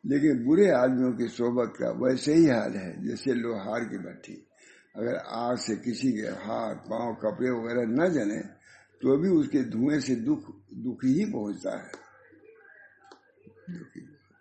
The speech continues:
لیکن اولیاء اللہ کے باطل سے، لیکن اولیاء اللہ کے باطل سے تالی کو اتنی ہی فرق پہنچتا ہے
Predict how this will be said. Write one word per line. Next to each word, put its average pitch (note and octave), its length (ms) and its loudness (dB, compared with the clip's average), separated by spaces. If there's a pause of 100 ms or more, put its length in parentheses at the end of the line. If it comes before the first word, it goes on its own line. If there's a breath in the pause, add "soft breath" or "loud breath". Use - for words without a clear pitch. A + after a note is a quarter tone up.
(680 soft breath)
لیکن B2+ 340 2
اولیاء C3+ 380 4
اللہ A2 360 0
کے G#2 160 -6
باطل G#2 420 -2
سے، F#2+ 240 -6 (1300 soft breath)
لیکن C3+ 460 0
اولیاء A#2+ 380 0
اللہ B2 380 0
کے - 140 -6
باطل - 380 -6
سے - 160 -12
تالی C#3 380 2
کو B2 240 0
اتنی C3 340 4
ہی F#3 60 4
فرق C3+ 280 2
پہنچتا A#2 500 -2
ہے E2 60 -10